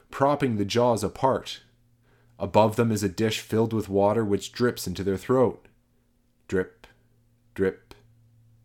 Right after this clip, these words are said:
drip. It falls hour after hour. Swallow they must, till they are filled to suffocation. Men and women,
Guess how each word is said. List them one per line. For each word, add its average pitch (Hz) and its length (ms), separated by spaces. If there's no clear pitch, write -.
drip. - 380
It 98 120
falls 104 560
hour 101 540
after 92 360
hour. 95 520
Swallow 87 460
they 92 180
must, 110 640
till 95 120
they 87 140
are 85 120
filled 101 460
to 90 100
suffocation. 90 880
Men 127 280
and 113 220
women, 127 380